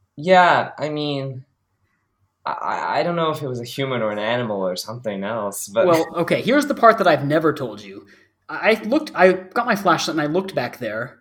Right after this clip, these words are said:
Speaker 2: I had goosebumps all over 'cause I was like, "What if I see someone back there? Like, what am I gonna do? That's horrifying."
Speaker 1: Oh, God.
Speaker 2: Saw nobody. We just went to bed. We got in the tent, and obviously we weren't murdered because we're talking here today.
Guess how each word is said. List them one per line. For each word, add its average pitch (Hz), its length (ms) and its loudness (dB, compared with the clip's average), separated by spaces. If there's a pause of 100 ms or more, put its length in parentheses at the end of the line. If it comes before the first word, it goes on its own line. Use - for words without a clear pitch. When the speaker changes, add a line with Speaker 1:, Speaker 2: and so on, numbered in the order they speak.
(120)
Speaker 2:
I - 40 -12
had 147 220 -4
goosebumps 135 540 -2
all 123 120 -4
over 123 180 -6
'cause 151 140 -4
I 143 60 2
was 143 180 -2
like, 120 220 -10
"What 156 100 0
if 185 100 -2
I 131 120 -2
see - 260 -4
someone 104 400 -8
back 101 280 -10
there? 101 180 -12
Like, 107 180 -16
what 139 80 -6
am 151 100 -2
I 143 40 -4
gonna 123 220 -6
do? 139 260 -2
That's 139 200 -8
horrifying." 104 720 -14 (140)
Speaker 1:
Oh, 143 160 -10
God. 107 220 -6
Speaker 2:
Saw 190 140 2
nobody. 143 440 2
We 196 140 0
just 233 160 0
went 202 100 0
to 139 60 -4
bed. 123 260 -2
We 143 60 -4
got 165 140 0
in 160 40 -4
the 147 80 -2
tent, 120 320 -8
and 127 300 -8
obviously 151 420 -2
we 135 140 -2
weren't 131 180 -8
murdered 113 400 -8 (560)
because 131 240 -8
we're 131 80 -8
talking 127 320 -8
here 131 140 -6
today. 127 400 -8